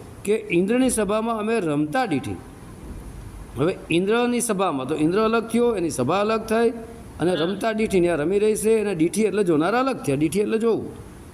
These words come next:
Speaker 1: તો એને
Speaker 2: હા.
Speaker 1: જોનારું કોણ છે એમ, એને જોનારા અલગ થયા. તો
Speaker 2: હા.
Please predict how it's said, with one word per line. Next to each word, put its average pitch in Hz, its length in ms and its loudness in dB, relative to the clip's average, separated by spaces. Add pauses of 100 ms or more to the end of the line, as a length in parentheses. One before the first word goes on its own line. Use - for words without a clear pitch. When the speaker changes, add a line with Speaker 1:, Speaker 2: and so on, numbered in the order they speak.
(100)
Speaker 1:
તો 147 60 0
એને 185 120 2
Speaker 2:
હા. 202 80 0
Speaker 1:
જોનારું 196 360 0
કોણ 240 240 0
છે 151 140 0
એમ, 120 220 0
એને 151 140 0
જોનારા 185 640 0
અલગ 233 240 0
થયા. 107 200 -2 (580)
તો 202 100 4
Speaker 2:
હા. 175 200 -6